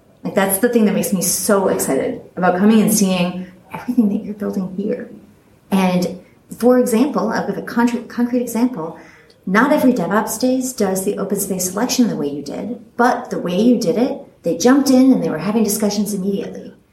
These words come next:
Um, the, the pre-selection of ideas and then giving them a web interface they could add things to and then doing your own collating and sorting, uh, ahead of time. It's a different style, but it's,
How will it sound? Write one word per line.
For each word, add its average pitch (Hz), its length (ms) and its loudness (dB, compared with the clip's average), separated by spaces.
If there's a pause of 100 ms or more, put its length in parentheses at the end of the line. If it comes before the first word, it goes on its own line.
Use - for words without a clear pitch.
(280)
Um, 180 340 0
the, 196 220 4
the 185 100 -6
pre-selection 220 600 2
of 180 80 0
ideas 214 640 4
and 180 120 2
then 160 120 -2
giving 196 280 0
them 175 160 0
a 165 80 0
web 214 200 2
interface 202 380 2
they 180 100 -4
could 185 120 -4
add 202 220 0
things 202 300 0
to 208 200 4
and 190 100 2
then 160 120 0
doing 175 240 -4
your 175 160 -2
own 175 180 -4
collating 175 460 -4
and 131 100 -4
sorting, 170 560 -2 (300)
uh, 160 320 -2
ahead 202 160 0
of 214 80 -2
time. 202 400 0 (400)
It's 233 220 2
a 185 40 2
different 226 300 2
style, 269 640 -2 (300)
but - 420 2
it's, - 380 -4